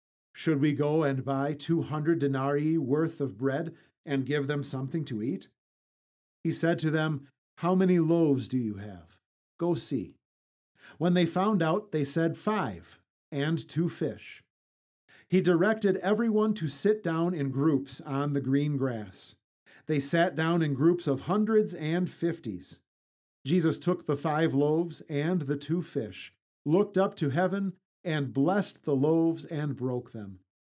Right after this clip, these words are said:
Then he kept giving pieces to his disciples to set in front of them. He also divided the two fish among them all.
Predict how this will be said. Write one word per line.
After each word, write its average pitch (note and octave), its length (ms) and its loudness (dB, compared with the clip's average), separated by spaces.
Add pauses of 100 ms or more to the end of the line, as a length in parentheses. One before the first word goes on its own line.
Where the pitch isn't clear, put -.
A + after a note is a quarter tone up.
(280)
Then G3+ 240 4
he E3 180 4
kept - 380 -4
giving G#3 320 4
pieces E3+ 480 -2
to D#3+ 160 2
his E3 160 2
disciples E3+ 760 -2
to D#3 160 -2
set D3+ 320 -2
in D#3+ 100 0
front C#3+ 320 -4
of A2 120 -8
them. F#2 260 -10 (500)
He F3+ 160 6
also E3 340 4
divided C#3+ 580 2
the C#3 60 0
two E3+ 260 -2
fish - 380 -2
among C#3+ 320 0
them D3+ 140 -2
all. A#2 360 -4